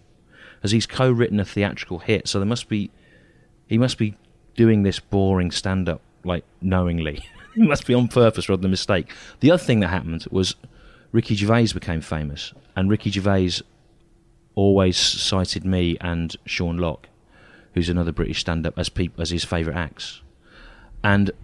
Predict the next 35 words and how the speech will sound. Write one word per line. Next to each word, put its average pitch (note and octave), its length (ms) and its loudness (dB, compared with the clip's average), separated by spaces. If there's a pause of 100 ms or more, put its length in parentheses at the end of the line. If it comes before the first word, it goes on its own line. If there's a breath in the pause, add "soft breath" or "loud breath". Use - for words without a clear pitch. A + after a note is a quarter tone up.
(140)
he A2+ 100 6
was A2 140 6
so C#3 300 4
famous F2 500 -2
by E2 180 -2
the D#2 80 -8
time E2 260 -4
I D#2+ 80 -2
started D#2+ 320 -4
doing E2 160 -6
stand-up E2 360 -6
again D2+ 340 -8 (100)
that E2 280 -4 (1000 soft breath)
I G#2+ 40 0
said G2+ 260 2
to - 120 -2
him, F2+ 80 -2
"Can F#2 140 -4
you F2+ 80 0
give F#2+ 140 0
me F2+ 100 0
a E2+ 40 -2
quote - 300 -2
for - 120 -6
a D#2+ 40 -4
poster?" E2 560 -4 (200)
And E2+ 120 -4
he E2 100 -2
did. D2+ 340 -4 (560)
Said, E2 220 -4
"Stuart E2+ 300 -2
Lee D#2+ 160 -2
is D#2 140 -8
the D#2+ 100 -6 (160)
most D#2+ 380 -4